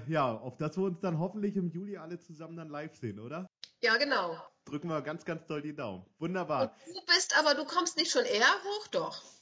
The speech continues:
Speaker 2: Du
Speaker 1: Ja, ich
Speaker 2: spielst
Speaker 1: komm ein paar
Speaker 2: Schlaf da
Speaker 1: Tage,
Speaker 2: wahrscheinlich.
Speaker 1: ich komm, ich komm ein paar Tage früher tatsächlich. Also
Speaker 2: Ja.
Speaker 1: ich werd an dem Donnerstag wahrscheinlich schon da sein und dann, äh, ja, vielleicht sehen wir uns ja auch sogar schon ein bisschen früher. Mal gucken.
Speaker 2: Ja, wunderbar.
Speaker 1: Alles klar, ihr Lieben.
Speaker 2: Toll, dass du das gemacht hast. Vielen Dank. Da werden die
Speaker 1: Ja.
Speaker 2: sich, wissen die irgendwas davon? Ja.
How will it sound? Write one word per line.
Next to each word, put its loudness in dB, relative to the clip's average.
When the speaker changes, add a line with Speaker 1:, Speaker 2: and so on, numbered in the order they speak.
Speaker 2:
Du -8
Speaker 1:
Ja, 0
ich 2
Speaker 2:
spielst 6
Speaker 1:
komm 6
ein -2
paar 6
Speaker 2:
Schlaf -6
da 4
Speaker 1:
Tage, 2
Speaker 2:
wahrscheinlich. -4
Speaker 1:
ich -6
komm, -6
ich -6
komm -10
ein -8
paar -6
Tage -12
früher -12
tatsächlich. -14
Also 2
Speaker 2:
Ja. 4
Speaker 1:
ich -12
werd -2
an -10
dem -10
Donnerstag -8
wahrscheinlich -16
schon -16
da -8
sein -12
und -16
dann, -12
äh, -20
ja, -8
vielleicht -8
sehen -4
wir -6
uns -8
ja -8
auch -10
sogar -14
schon -18
ein -20
bisschen -18
früher. -8
Mal -10
gucken. -14
Speaker 2:
Ja, -2
wunderbar. -4
Speaker 1:
Alles -2
klar, 0
ihr -2
Lieben. 0
Speaker 2:
Toll, 8
dass 0
du 4
das 4
gemacht 4
hast. -2
Vielen 0
Dank. 4
Da -2
werden 2
die 0
Speaker 1:
Ja. 4
Speaker 2:
sich, -14
wissen -6
die 2
irgendwas 4
davon? -2
Ja. -2